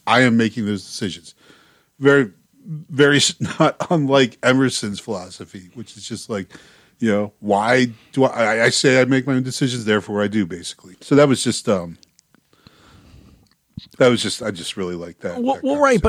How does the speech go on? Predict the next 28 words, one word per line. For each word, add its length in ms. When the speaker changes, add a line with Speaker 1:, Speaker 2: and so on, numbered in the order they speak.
Speaker 1:
conversation. 60
Speaker 2:
part 220
of 80
the 60
problem 520
is, 280
i-, 480
as 240
we 100
said, 440
we 140
don't 260
necessarily 480
know 260
what 240
it 120
means 600
to 100
buy 360
in, 420
because 300
it's 120
almost 420
got 300
this 300
nineteen 640
eighty-four 1120
light 580